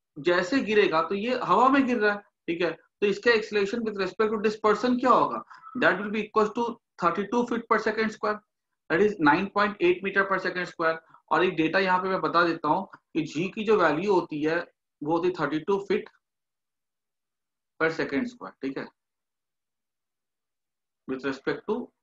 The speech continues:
<coughs> जी की वैल्यू होती है in feet per second, ठीक है। तो ये थर्टी टू minus acceleration of man,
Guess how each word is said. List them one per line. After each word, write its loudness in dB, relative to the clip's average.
<coughs> -4
जी 0
की -8
वैल्यू 2
होती -2
है -2
in -6
feet -4
per 0
second, -14
ठीक -8
है। -6
तो -10
ये 0
थर्टी 0
टू -4
minus 2
acceleration -4
of -14
man, 4